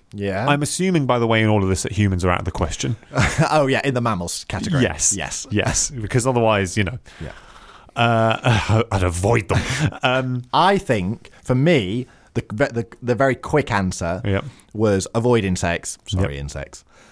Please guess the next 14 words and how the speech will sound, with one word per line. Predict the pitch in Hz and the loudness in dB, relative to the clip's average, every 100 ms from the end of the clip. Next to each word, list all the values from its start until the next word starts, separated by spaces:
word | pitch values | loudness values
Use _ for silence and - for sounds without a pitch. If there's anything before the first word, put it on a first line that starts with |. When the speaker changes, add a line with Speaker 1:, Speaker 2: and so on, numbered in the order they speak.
| _ _ _ _ _ _ | _ _ _ _ _ _
Speaker 1:
Marry | 98 104 113 117 117 117 | -6 -2 2 2 2 2
a | 104 | 2
mammal. | 110 117 110 92 90 135 104 | 2 2 2 0 -2 0 2
Speaker 2:
Yep. | 95 98 - - _ - | 2 2 -2 -18 _ -12
Speaker 1:
Snog | - - 113 101 92 | -8 -2 0 0 -2
the | 92 | -6
bird. | 87 87 73 69 - | -4 -4 -6 -8 -2
Speaker 2:
Right. | 98 85 - - - _ _ _ _ | 0 0 -4 -14 -18 _ _ _ _
Now | 104 110 117 | -2 2 2
I | 110 | 2
put | - 110 - | -2 -4 -6
it | - | 0
to | 101 | 2
you. | 92 76 85 | 2 0 -6